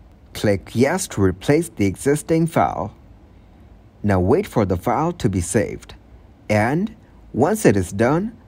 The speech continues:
close this tab and you'll find your file on the desktop. Double-click to open it. Select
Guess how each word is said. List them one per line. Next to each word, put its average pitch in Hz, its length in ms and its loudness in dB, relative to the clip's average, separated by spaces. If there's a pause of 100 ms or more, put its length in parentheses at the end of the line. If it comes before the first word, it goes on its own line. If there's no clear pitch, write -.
close 185 300 2
this 226 220 -2
tab 104 380 2
and 98 200 0
you'll 147 140 4
find 90 320 0
your 92 100 0
file 135 360 0
on 95 180 -4
the 90 100 0
desktop. - 680 -4 (1300)
Double-click 156 680 0
to - 160 -4
open 139 340 0
it. - 240 -14 (200)
Select 90 440 -4